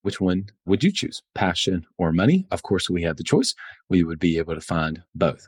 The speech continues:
But if you can't choose both, which one would you choose and why? All right, everyone. Hope this made you think a little bit.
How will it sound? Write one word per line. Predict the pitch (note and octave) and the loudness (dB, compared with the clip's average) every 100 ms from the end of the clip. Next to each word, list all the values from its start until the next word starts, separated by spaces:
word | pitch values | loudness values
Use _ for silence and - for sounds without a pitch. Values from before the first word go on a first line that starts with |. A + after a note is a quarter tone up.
| _ | _
But | F2 | -2
if | - | 0
you | F2+ | -4
can't | - A2+ - | 0 0 0
choose | - F#2+ F2 | 0 2 2
both, | - D2+ - - - - - - | 2 2 2 -4 -20 -20 -12 -2
which | F#2 - | -2 0
one | F2+ E2+ | 0 0
would | E2+ F2+ | -4 -8
you | E2+ | -12
choose | - D#2 - - _ - | -12 -10 -10 -12 _ -6
and | E2 | -4
why? | D2 C2+ - _ - | -2 -4 -6 _ 0
All | |
right, | F2+ | 2
everyone. | F2 D#2+ D2+ _ - - - | 0 -2 -10 _ -20 -10 -2
Hope | A#2 | 0
this | A#2 G#2 - | 2 2 2
made | F#2+ F#2+ F#2 | 2 0 0
you | F#2 | -2
think | D3 A#3 - _ | 0 0 -2 _
a | G2+ | -6
little | F#2 F2 | -4 -2
bit. | F2+ - | -2 -2